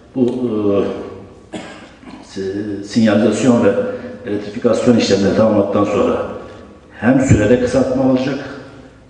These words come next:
hem maliyette düşük olacak. Bu da iş adamlarımız için ne kadar önemli olduğunu, ulaşım maliyetinin, nakliye maliyetinin ne kadar yüksek olduğu bir dönemde, çok yüksek olduğu bir dönemde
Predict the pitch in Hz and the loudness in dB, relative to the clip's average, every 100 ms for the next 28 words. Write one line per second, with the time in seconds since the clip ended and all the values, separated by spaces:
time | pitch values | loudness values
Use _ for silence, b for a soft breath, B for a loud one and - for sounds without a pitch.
0 | - _ - 139 123 113 113 113 120 - | -20 _ -6 2 4 4 2 2 0 0
1 | - 87 - - - - - - - - | -2 -4 -4 -8 -8 -12 -16 -20 -20 -20
2 | - 120 101 101 101 - - - - 127 | -10 -2 0 0 -2 -8 -12 -18 -14 -6
3 | 120 104 98 101 117 104 - - 104 104 | -2 0 0 0 0 0 -4 -6 -4 -2
4 | 95 - 101 95 95 98 95 95 90 107 | 0 0 -2 -2 -4 -2 -2 -2 -4 -4
5 | 123 - 101 92 - 117 110 92 - - | -4 -4 -2 -2 0 2 2 0 -2 -2
6 | 120 - B B B - 95 - 123 117 | -2 -2 B B B -4 -2 0 2 4
7 | 107 92 - 98 117 107 98 98 - 120 | 2 0 0 2 2 2 0 0 -2 -2
8 | 95 95 107 - 90 90 87 117 117 - | -2 -2 -2 -2 -2 -2 -2 -4 -6 -12
9 | - 95 - 104 95 - - 85 - | -14 -14 -12 -10 -8 -8 -6 -4 -2